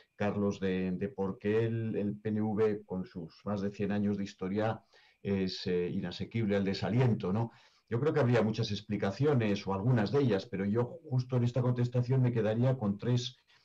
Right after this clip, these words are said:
argumentos o tres factores que, a, a mi modo de ver, son muy fundamentales. En primer lugar, la,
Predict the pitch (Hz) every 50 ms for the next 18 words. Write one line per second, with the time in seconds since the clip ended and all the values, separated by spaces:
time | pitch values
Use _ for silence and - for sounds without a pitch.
0 | _ _ - 104 98 98 101 95 135 139 127 117 104 95 - 110 120 120 - 123
1 | - - - 127 131 127 - - 107 107 101 101 101 98 95 80 69 - 62 -
2 | 107 110 120 143 143 147 147 147 139 - - 135 139 135 120 127 127 123 131 120
3 | 107 107 101 101 101 - 110 104 95 92 - - _ _ _ _ _ _ _ -
4 | 110 110 101 - 123 123 139 165 175 185 190 180 156 160 160 165 180 180 175 -
5 | - 127 117 110 107 98 98 101